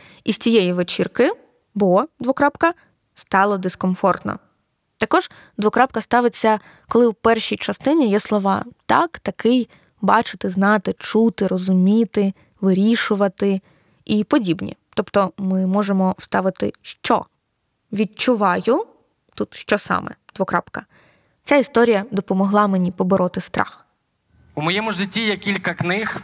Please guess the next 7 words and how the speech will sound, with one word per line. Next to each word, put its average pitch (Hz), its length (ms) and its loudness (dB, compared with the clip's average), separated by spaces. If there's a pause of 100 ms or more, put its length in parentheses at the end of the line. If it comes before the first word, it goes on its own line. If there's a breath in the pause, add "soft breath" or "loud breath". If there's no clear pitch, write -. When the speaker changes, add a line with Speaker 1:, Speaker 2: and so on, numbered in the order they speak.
Speaker 2:
які 160 300 -6
в 156 80 -4
різні 175 360 -2
періоди 156 680 -4 (480)
відлунюють 147 540 -4
по-різному. 123 580 -6 (540)
Наприклад, 160 600 -6